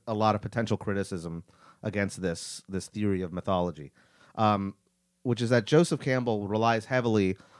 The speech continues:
on the school of psychoanalysis, uh, Freud's theory of the unconscious, and, uh, you know, by extension, Jung's theory of the collective unconscious, right? Um,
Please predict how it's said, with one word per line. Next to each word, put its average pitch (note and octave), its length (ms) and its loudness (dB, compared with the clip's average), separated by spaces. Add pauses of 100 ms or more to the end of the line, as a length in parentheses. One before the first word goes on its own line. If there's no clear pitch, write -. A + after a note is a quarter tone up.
on A2 600 4
the A2 80 -2
school C3 260 0
of A2+ 80 -4
psychoanalysis, A2 960 0 (400)
uh, G2+ 320 2
Freud's C3 500 4
theory A2+ 360 2
of G2+ 100 2
the G2 100 0
unconscious, F#2 680 -4 (360)
and, A#2+ 540 4 (120)
uh, A#2 180 2 (280)
you B2 120 0
know, A2 100 6
by A2 220 4
extension, G#2+ 680 0 (280)
Jung's C3 640 2 (280)
theory B2 240 2
of A2+ 60 2
the G#2+ 80 -2
collective G#2+ 380 -4
unconscious, - 680 -10
right? F#2 220 2 (640)
Um, G#2+ 500 -8